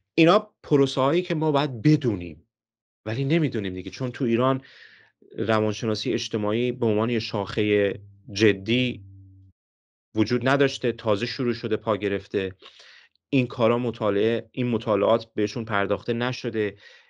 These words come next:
این مطالعات راه پیدا نکردن به آموزش و پرورش و چیزهایی که دیگه شما بهتر از من می‌دونید. اه، این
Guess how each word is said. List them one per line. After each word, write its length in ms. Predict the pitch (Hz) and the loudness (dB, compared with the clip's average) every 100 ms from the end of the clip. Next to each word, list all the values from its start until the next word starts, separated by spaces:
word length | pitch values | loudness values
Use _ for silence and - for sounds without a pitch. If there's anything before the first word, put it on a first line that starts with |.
| _ | _
این 140 | 135 | -2
مطالعات 560 | 120 113 104 101 120 110 | -2 -2 0 2 2 2
راه 220 | 123 120 | 2 2
پیدا 260 | 113 104 120 | 0 -2 0
نکردن 600 | 120 135 131 117 113 110 | -2 -2 0 0 -2 -4
به 80 | 107 | -2
آموزش 440 | 107 107 104 98 | -2 -4 -4 -6
و 60 | 110 | -6
پرورش 500 | 107 98 98 95 107 | -2 -2 -2 -6 -2
و 240 | 131 135 131 175 | 0 2 -2 -8
چیزهایی 340 | - 104 113 | -8 -4 -4
که 120 | 113 | -4
دیگه 140 | 110 101 | -6 -8
شما 240 | - 98 | -10 -10
بهتر 320 | 92 87 95 | -10 -8 -8
از 140 | 90 82 | -8 -10
من 140 | 85 | -12
می‌دونید. 340 | 85 82 85 87 95 - - - - - _ _ _ - | -14 -14 -16 -16 -16 -18 -20 -20 -20 -20 _ _ _ -4
اه، 320 | 123 110 104 - - - | -2 0 -2 -8 -10 2
این 400 | 190 208 196 | 4 4 -2